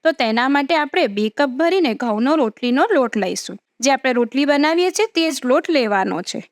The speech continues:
તેમાં આપણે એક ચમચી ભરીને સફેદ તલ નાખીશું અને એક ચમચી ભરી ચીલી ફ્લેક્સ નાખીશું.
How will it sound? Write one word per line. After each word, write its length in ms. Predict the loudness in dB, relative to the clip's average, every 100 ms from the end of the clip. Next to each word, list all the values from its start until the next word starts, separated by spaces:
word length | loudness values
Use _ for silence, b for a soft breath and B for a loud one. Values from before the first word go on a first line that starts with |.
| _ _ _ _ -4
તેમાં 340 | 0 4 4
આપણે 320 | 2 0 -4 -2
એક 200 | -4 -4
ચમચી 400 | 0 0 2 0
ભરીને 400 | 0 0 0 -2
સફેદ 400 | -2 -4 -2 -4 -2 0
તલ 220 | 0 0
નાખીશું 580 | -2 -6 -8 -8 -8 -12 _ _ _ _ _ _ _ _ _ _ _ _ _ _
અને 120 | -2 -2
એક 280 | -2 -4
ચમચી 340 | 0 0 0 0
ભરી 300 | 2 2 0
ચીલી 360 | -2 -4 -2
ફ્લેક્સ 420 | 0 0 -2 -2 -6
નાખીશું. 540 | -6 -6 -6 -6 -10